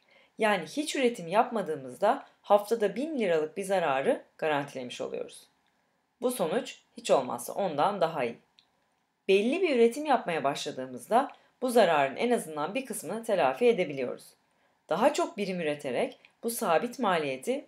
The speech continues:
o üretime yayabiliyoruz. Peki o zaman neden daha da fazla birim üretmiyoruz ki? Neden buraya geçip mesela dokuz bin birim üretmiyoruz? Bakın, burada marjinal maliyet birdenbire marjinal gelirin üzerine çıkıyor.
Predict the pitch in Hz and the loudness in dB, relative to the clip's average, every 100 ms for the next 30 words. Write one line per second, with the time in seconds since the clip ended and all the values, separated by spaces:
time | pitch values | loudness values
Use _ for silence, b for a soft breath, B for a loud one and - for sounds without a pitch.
0 | - 254 220 151 143 185 233 190 156 139 | 6 8 8 2 -2 0 4 4 4 0
1 | 127 123 - - _ b b b b _ | -6 -6 -10 -18 _ b b b b _
2 | 370 370 - 302 302 233 180 185 202 320 | 2 4 4 4 4 0 0 0 2 2
3 | 381 349 294 214 196 180 180 165 175 175 | 4 4 4 2 2 0 0 -6 -8 -2
4 | 185 196 226 233 285 370 - 180 127 - | -2 -2 0 0 0 -6 -4 -4 -4 -8
5 | _ _ _ _ _ _ _ 196 220 226 | _ _ _ _ _ _ _ -2 0 4
6 | 285 330 339 339 330 311 247 240 - 190 | 4 2 -2 0 0 2 0 0 -6 -4
7 | 226 226 196 185 180 190 285 277 254 233 | -4 -2 0 0 0 -6 -4 -4 -4 -4
8 | 190 175 175 160 156 151 139 135 233 - | -6 -6 -2 -2 -2 -4 -4 -4 -8 -14
9 | _ _ _ _ _ _ _ _ _ _ | _ _ _ _ _ _ _ _ _ _
10 | _ 151 139 - _ b b b - 302 | _ -2 -2 -8 _ b b b -2 0
11 | 285 226 190 185 196 233 269 269 202 180 | 2 2 2 0 0 0 2 2 2 0
12 | 180 185 - 233 233 226 190 165 170 190 | 0 -4 -2 0 2 0 0 -4 0 0
13 | 208 190 208 208 180 165 254 277 185 170 | 0 -2 -4 -2 -6 -4 -4 -4 -4 -4
14 | 151 139 139 - 107 | -2 -6 -8 -10 -12